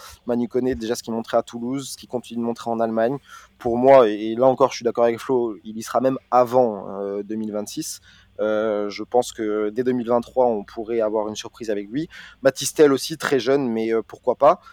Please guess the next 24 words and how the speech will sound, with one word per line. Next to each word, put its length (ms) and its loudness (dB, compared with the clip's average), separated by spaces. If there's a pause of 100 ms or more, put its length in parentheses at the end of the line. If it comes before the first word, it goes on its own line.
(360)
Euh, 340 0 (100)
et 280 4
là 160 10
où, 400 2
euh, 80 -2
du 100 -12
coup, 180 -8
je 100 -6
vais, 200 2
euh, 180 4
rattraper, 520 -2
euh, 100 4
ce 80 -6
que 80 -14
tu 160 -8
n'as 80 2
pas 160 2
fait, 320 0
Flo, 320 4
t'as 140 0
pas 100 -2
cité 240 -4
le 80 -6
Lyonnais, 380 2